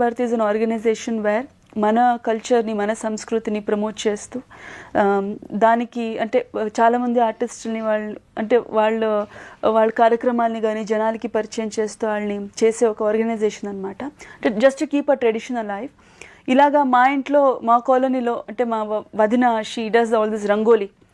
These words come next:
revival of రంగోలీ art అని. She just, uh, did a program in our area. So దానికి రెస్పాన్స్ అన్-, చాలా బాగుందన్నమాట. ఎందుకంటే, uh,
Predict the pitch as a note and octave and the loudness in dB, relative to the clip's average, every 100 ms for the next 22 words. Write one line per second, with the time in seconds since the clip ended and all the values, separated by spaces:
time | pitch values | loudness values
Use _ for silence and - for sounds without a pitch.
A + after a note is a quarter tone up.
0 | - _ - A#3+ C#4 D4 C#4+ C4+ A#3+ A3+ | -20 _ 0 4 6 6 4 2 -2 -2
1 | B3 B3+ B3 G#3+ G#3+ G#3 G#3+ D4+ _ _ | 2 2 2 -2 -6 -10 -10 -16 _ _
2 | _ - B3 C4+ C#4 - A#3+ G3+ G3 G3+ | _ -4 2 2 2 2 2 2 -4 -4
3 | A3+ A#3+ A#3 A3 G#3 G#3 G3+ G#3 G#3 G#3 | 2 2 2 0 0 -8 -8 -2 -2 -2
4 | G3 G3+ B3 - - - - C4 - A3 | -6 -10 -12 -18 -20 -20 0 2 2 4
5 | B3 C4+ C#4 C#4+ B3 - D4+ D4+ C#4+ B3+ | 4 4 0 0 0 2 0 0 0 -2
6 | - B3+ B3 C4 B3 A#3 G#3 G3 F#3+ G#3 | -6 2 4 4 0 0 -4 -8 -8 -8
7 | A3 B3+ B3+ C#4+ C4+ _ _ _ _ _ | -6 -2 0 0 -4 _ _ _ _ _
8 | _ - A3 G#3+ G#3 | _ 0 4 4 4